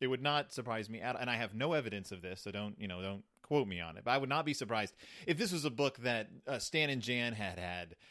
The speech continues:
plotted and scripted and sketched out for just years, all, like, years before they ever got around to publishing it. And that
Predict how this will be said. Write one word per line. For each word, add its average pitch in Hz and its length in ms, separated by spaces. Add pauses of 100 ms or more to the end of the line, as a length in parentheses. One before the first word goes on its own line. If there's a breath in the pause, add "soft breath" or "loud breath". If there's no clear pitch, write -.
(220 loud breath)
plotted 139 600
and 104 480
scripted 139 840
and 104 320
sketched - 560
out 120 320
for 107 240
just 95 240
years, 104 880
all, 107 300
like, 104 240
years 120 480
before 104 500 (180)
they 117 200
ever 104 240
got 98 180
around 98 220
to 92 80
publishing 92 480
it. 82 120
And 107 120
that 107 180